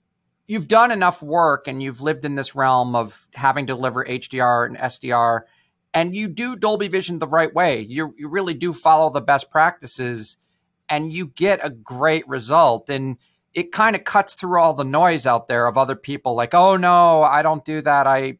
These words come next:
analyze a chart or I do some other thing because the Dolby Vision thing doesn't work for me, or I don't wanna work that way." And so to me, I think the takeaway is y-, you, you absolutely can do it right and get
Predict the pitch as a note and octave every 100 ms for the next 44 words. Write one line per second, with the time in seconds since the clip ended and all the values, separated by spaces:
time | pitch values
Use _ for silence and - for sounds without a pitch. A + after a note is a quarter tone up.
0 | _ C3+ C#3 C3+ C3+ B2 - - C3 B2+
1 | - B2+ C3 B2 C#3 C3+ - D3 C3+ C3+
2 | C3+ B2+ - - D3 C3+ A#2 A2 G#2+ _
3 | _ _ _ _ _ _ C#3 - D3 C3
4 | B2 A2 - - _ _ _ C3 C#3 D3+
5 | C#3+ C#3 C3 C3 - C3 B2 A#2+ A2 -
6 | B2 B2 A2+ C3 - A2+ G#2+ G#2+ A2 B2
7 | A#2+ A#2 G#2 A#2 B2 - G2+ - A2 A2+
8 | - B2+ - D#3 C#3+ - _ _ _ _
9 | _ G3 G3+ A#3 G3+ E3+ - D3 F#3+ E3+
10 | D#3 - E3 E3 D3 C#3 B2+ A#2+ _ _
11 | _ _ _ _ _ C#3 B2+ A2 - _
12 | _ _ _ _ - _ _ E3+ _ E3+
13 | F3+ F3 - A3 - G#3 F#3+ G#3 D#3+ C#3
14 | - G3 G#3+ C#3 B2 A2+ A#2 A#2 A#2+ B2+
15 | A#2+ C#3+ -